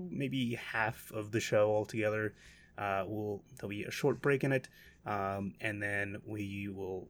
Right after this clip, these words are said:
go into the main topic, which will typically consist of a, uh, book or essay review or discussion. Um, that book or essay typically also being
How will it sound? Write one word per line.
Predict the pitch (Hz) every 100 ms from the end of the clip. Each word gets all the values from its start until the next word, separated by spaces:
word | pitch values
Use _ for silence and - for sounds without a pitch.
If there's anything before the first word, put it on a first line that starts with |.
| -
go | 101
into | 92 101
the | 98
main | 107 131
topic, | 123 120 127
which | 139 135
will |
typically | 131 - 160 156 147
consist | - 120 - 117 - -
of | - 104 101 104
a, | - 101 98 98 - - - - -
uh, | 98 98
book | 107 107 - - - -
or | 101 98
essay | - 95 - 101 98 95 - _ _ _ -
review | 110 104 104
or | 98
discussion. | 92 - - - - - _ _ - - _ -
Um, | 98 95 92 92 98 - _ _ _ _ _ - -
that | 104 90 - _ _ -
book | 113 -
or | 101
essay | 98 -
typically | - 147 - 123 113
also | 107 - 110
being | 104 104 101 101